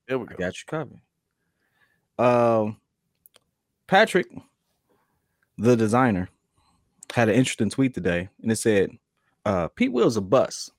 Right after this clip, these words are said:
Speaker 2: That's the tweet." This is the same person who told me when I was like, "He ain't got it, bro." You was like,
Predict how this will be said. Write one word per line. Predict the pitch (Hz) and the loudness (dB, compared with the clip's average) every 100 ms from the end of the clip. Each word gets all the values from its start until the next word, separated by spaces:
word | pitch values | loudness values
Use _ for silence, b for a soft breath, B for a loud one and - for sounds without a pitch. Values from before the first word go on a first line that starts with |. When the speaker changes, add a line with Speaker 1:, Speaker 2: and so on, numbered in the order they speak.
| _ _ _ _ _ _ _ _ _ | _ _ _ _ _ _ _ _ _
Speaker 2:
That's | 107 107 | -4 -4
the | 90 | -8
tweet." | - 92 65 _ _ _ _ _ _ _ B B B B B B B | -10 -10 -10 _ _ _ _ _ _ _ B B B B B B B
This | 392 294 | 4 4
is | |
the | 135 | 2
same | - 208 226 233 214 | 4 6 8 6 6
person | 208 170 - 95 - | 6 4 2 -6 -2
who | 170 | 0
told | - 170 156 | 4 6 6
me | 147 143 | 6 6
when | 120 | 6
I | 127 143 | 6 6
was | 120 | 4
like, | 107 87 | 2 2
"He | 135 | 0
ain't | 131 127 | 2 4
got | 160 139 | 4 4
it, | 101 | 2
bro." | 107 117 135 _ b b b | 0 0 -2 _ b b b
You | 131 | 0
was | 139 | 2
like, | 127 - | 2 0